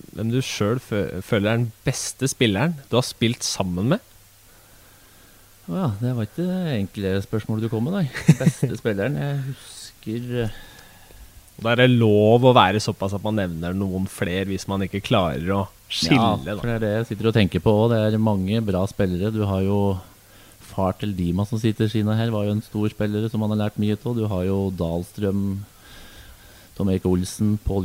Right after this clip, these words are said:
Speaker 2: Johnsen har jeg spilt med, men jeg husker en som kanskje ikke så mange husker, en Joakim Persson, som var på Hamar i en periode i tidlig to tusen. Jeg synes det var en herlig spiller. Han ga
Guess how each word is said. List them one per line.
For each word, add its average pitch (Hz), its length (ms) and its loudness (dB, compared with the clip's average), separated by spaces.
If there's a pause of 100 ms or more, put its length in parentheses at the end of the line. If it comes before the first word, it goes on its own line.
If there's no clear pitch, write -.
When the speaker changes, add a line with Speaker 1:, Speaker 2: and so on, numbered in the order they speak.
Speaker 2:
Johnsen 95 300 -4
har 98 80 -4
jeg - 80 -14
spilt 101 160 -6
med, 117 80 -2
men 117 180 0
jeg 120 80 0
husker 117 200 0
en 113 360 2 (320)
som 120 120 -4
kanskje 104 280 0
ikke 95 160 -4
så 113 80 2
mange 95 240 2
husker, 87 300 -2
en 120 100 4
Joakim 104 320 2
Persson, 95 520 0
som 139 180 -2
var 117 140 2
på 123 120 0 (220)
Hamar 95 300 0
i 98 180 -2
en 101 340 -2
periode 101 320 0
i 104 240 0
tidlig 95 360 -6
to 101 120 -4
tusen. 110 400 -4
Jeg 120 160 -2
synes 113 160 -6
det 95 160 -2
var 92 120 0
en 101 120 -2
herlig 87 240 -2
spiller. 90 360 -4
Han 101 160 -2
ga 85 300 -2